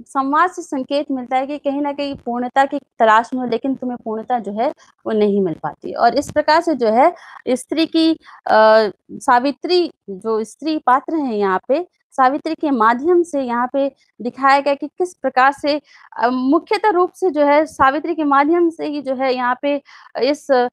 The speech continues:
जो है, अ, अ, मध्यवर्गीय परिवार की जो है, अ, अ, महत्वाकांक्षाओं की अपूर्णता या उनमें छचपटाहट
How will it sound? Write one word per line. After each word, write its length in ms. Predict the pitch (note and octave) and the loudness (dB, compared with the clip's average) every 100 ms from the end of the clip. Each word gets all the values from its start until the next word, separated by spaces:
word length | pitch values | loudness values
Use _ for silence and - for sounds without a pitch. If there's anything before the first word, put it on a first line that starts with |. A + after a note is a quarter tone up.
| _ _ | _ _
जो 140 | G3+ A#3+ | -4 -2
है, 380 | A#3+ A#3+ A#3 - | 2 4 2 0
अ, 300 | A3+ A3 G#3 | 0 0 0
अ, 180 | G3+ A3 G3 - A#3 | -2 -2 -4 -10 -6
मध्यवर्गीय 600 | A#3+ A#3+ A#3+ A#3 A#3 A3+ | -4 -2 -2 -4 -4 -8
परिवार 600 | - A3+ A3 A3 A#3 A#3+ | -6 -6 -2 0 0 -2
की 80 | - | -10
जो 140 | G3+ G#3 | -10 -8
है, 300 | G#3 G#3+ G#3+ _ - _ | -4 -4 -4 _ -20 _
अ, 320 | - G3+ G3+ G3+ _ _ _ _ _ | -4 -2 -2 -6 _ _ _ _ _
अ, 260 | - G3 F#3+ | -2 0 0
महत्वाकांक्षाओं 1600 | F#3+ G3 G#3 G#3+ A#3+ - C4 B3 - A#3+ A#3 A#3+ C#4+ C#4+ D#4+ | -4 -4 -2 -2 -2 0 2 2 2 2 2 0 4 6 4
की 480 | D#4 - B3+ B3 G3+ - _ _ _ _ _ _ A#3 | 0 -4 -6 -4 -6 -12 _ _ _ _ _ _ -2
अपूर्णता 640 | B3 C#4 C#4 C#4+ C#4+ C4+ | 0 0 0 2 4 4
या 220 | B3 A#3+ | 4 2
उनमें 260 | A#3+ B3+ C4 | 2 0 -2
छचपटाहट 880 | - B3 - A#3+ A3+ B3 A#3+ B3+ | -2 -6 -2 0 4 2 4 0